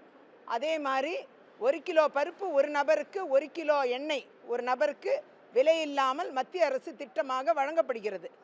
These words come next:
இதை அந்தமான் நிக்கோபார், லக்ஷதீப்பெல்லாம் நிறைவேத்திட்டாங்க. ஆனா தமிழ்நாடும் வே-, மேற்கு வங்காளமும் நிறைவேத்தல. ஏன் இந்த பொருள்கள்லாம் மக்களுக்கு போய் சேரக்கூடாதா?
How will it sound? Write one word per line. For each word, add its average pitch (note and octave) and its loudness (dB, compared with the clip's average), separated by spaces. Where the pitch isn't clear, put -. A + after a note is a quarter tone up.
இதை D4+ 2
அந்தமான் F4+ 2
நிக்கோபார், E4 4
லக்ஷதீப்பெல்லாம் D#4+ -4
நிறைவேத்திட்டாங்க. C4 -4
ஆனா E4 -4
தமிழ்நாடும் F#4 0
வே-, D4 0
மேற்கு D#4+ -2
வங்காளமும் C#4+ 0
நிறைவேத்தல. D4+ 2
ஏன் D#4+ -4
இந்த C4+ -4
பொருள்கள்லாம் D#4+ 2
மக்களுக்கு C#4+ -6
போய் D4+ -4
சேரக்கூடாதா? C#4+ 0